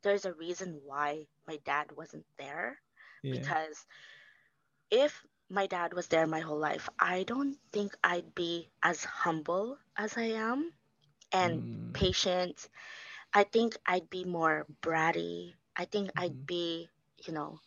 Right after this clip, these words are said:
Speaker 1: not appreciating life. I don't think I'll ever have my kids, 'cause then I'd be like,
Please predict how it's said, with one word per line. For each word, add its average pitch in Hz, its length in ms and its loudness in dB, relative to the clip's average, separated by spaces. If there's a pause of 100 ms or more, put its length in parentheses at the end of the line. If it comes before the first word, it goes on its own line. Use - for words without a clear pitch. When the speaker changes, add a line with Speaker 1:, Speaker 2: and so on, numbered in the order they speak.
(100)
Speaker 1:
not 175 260 0
appreciating 170 640 -6
life. 151 220 0 (120)
I 202 80 8
don't 285 140 4
think 453 180 0
I'll 180 180 2
ever 170 200 0
have 175 160 -4
my - 140 -6
kids, - 380 -4 (320)
'cause 202 120 2
then 196 160 8
I'd 175 140 0
be - 200 -4
like, - 240 -2